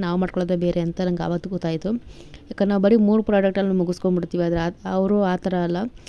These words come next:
ಸ್ವಲ್ಪ ಚೆನ್ನಾಗಿ ಕಾಣಲಿ ಅಂತ ಎಕ್ಸ್ಟ್ರಾ ಎಫರ್ಟ್ ಹಾಕಿ ಮಾಡ್ತಾರೆ. So ಅದಂತೂ ನಂಗೆ ತುಂಬ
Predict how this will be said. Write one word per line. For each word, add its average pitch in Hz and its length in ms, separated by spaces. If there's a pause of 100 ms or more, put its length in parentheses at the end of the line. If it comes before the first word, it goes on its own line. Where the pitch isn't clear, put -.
(320)
ಸ್ವಲ್ಪ 190 260
ಚೆನ್ನಾಗಿ 196 300
ಕಾಣಲಿ 185 280 (120)
ಅಂತ 170 160 (340)
ಎಕ್ಸ್ಟ್ರಾ - 320
ಎಫರ್ಟ್ 185 280
ಹಾಕಿ 190 160
ಮಾಡ್ತಾರೆ. 180 340 (420)
So - 100
ಅದಂತೂ 180 240
ನಂಗೆ 185 160
ತುಂಬ 175 180